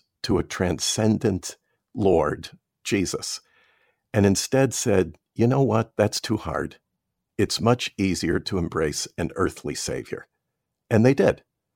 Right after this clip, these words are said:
His name happened to be Adolf Hitler. But we do that today, and I'm afraid that we've done it in Donald Trump. I have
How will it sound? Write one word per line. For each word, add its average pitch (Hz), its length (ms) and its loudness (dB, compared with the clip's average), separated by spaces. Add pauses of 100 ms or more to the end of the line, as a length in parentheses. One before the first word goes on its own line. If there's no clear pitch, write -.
(260)
His 101 180 0
name 92 200 2
happened 80 360 0
to 95 40 -4
be 107 200 2
Adolf 90 320 -4
Hitler. - 320 -10 (840)
But - 160 2
we 107 120 6
do 139 200 4
that 135 240 2
today, - 480 0
and 92 140 0
I'm 104 160 4
afraid 131 540 0
that - 160 -2
we've 104 260 0
done 98 180 2
it - 280 -4 (220)
in 101 180 6
Donald 82 380 2
Trump. 85 360 -4
I 104 140 4
have 113 220 0